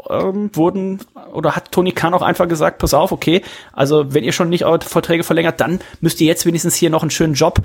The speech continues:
gegen die Ass Boys machen. Und das ist quasi eure, eure letzte Fehde jetzt, bevor ihr dann, bevor eure Verträge auslaufen und ihr dann vielleicht ja auch zur W W E geht.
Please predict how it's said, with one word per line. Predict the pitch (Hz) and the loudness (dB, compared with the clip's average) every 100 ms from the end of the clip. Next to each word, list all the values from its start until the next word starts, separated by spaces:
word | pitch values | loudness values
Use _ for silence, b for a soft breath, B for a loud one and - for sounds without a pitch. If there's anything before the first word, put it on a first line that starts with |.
| B B | B B
gegen | 160 151 | 0 2
die | 160 | 4
Ass | 202 - | 2 2
Boys | 135 98 - | 0 0 2
machen. | 95 - 175 | 2 2 -2
Und | - 135 - | 0 0 0
das | 117 | 0
ist | 156 | -2
quasi | - 143 143 | 0 2 2
eure, | - 131 135 131 - | 2 2 4 2 2
eure | 127 | 2
letzte | 123 139 - | 0 0 -2
Fehde | 135 135 147 | -2 2 2
jetzt, | 147 131 131 - | 4 2 0 -4
bevor | 127 131 131 | -2 0 0
ihr | 131 | 0
dann, | 123 123 127 | 2 2 0
bevor | 117 104 | 0 2
eure | 131 | 2
Verträge | 131 - 151 | 2 0 2
auslaufen | 107 - 147 147 151 | 2 2 0 2 -2
und | - 127 | -2 -4
ihr | 127 | -2
dann | 135 131 | -2 -2
vielleicht | 147 143 - | -2 -2 0
ja | - | -2
auch | - | 0
zur | 135 | 0
W | 131 | 2
W | 113 | 2
E | 160 | 0
geht. | 110 160 | 0 -2